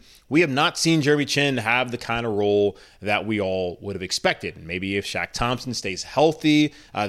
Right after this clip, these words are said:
that would have kept Chinn on the field more. I, I don't know.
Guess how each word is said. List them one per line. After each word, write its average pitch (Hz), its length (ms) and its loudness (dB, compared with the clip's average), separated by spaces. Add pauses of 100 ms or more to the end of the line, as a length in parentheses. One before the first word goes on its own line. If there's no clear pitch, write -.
that 123 260 0
would 135 180 4
have 135 420 4
kept 135 240 0
Chinn 131 200 -2
on 123 80 -2
the 113 60 -6
field 110 300 -2
more. 135 500 4 (280)
I, - 460 -6
I - 20 4
don't 139 120 4
know. 107 300 2